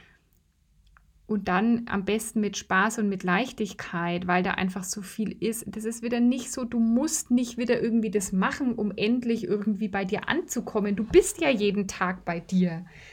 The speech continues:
Du musst nicht erst dies und jenes, um anzukommen. Du kannst einfach Spaß haben auf dem Weg und ab Tag eins spürst du letztendlich die Veränderung. Es ist wieder nicht wenn, dann. Also wenn du jetzt, äh, diese ganzen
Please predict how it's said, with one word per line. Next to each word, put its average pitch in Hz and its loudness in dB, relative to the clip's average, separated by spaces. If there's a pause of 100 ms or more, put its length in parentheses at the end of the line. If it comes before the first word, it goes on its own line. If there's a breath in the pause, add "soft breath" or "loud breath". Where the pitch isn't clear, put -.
(120)
Du 226 0
musst 262 4
nicht 277 2
erst - -2
dies 240 4
und 220 4
jenes, 214 2 (380 loud breath)
um 208 6
anzukommen. 196 2
Du 190 -2
kannst 240 -4
einfach 233 -4
Spaß 247 -2
haben 233 -2
auf - -4
dem 202 0
Weg 254 -2
und 233 -4
ab 180 -8
Tag 185 -6
eins 285 0 (1160 soft breath)
spürst - 0
du 190 0
letztendlich 180 0
die 170 -4
Veränderung. 151 -8 (920)
Es 226 -2
ist 269 -6
wieder 262 2
nicht 220 2
wenn, 185 8
dann. 170 2
Also 180 -2
wenn 208 2
du 240 -4
jetzt, 208 -4
äh, 190 -2
diese 190 -4
ganzen 190 0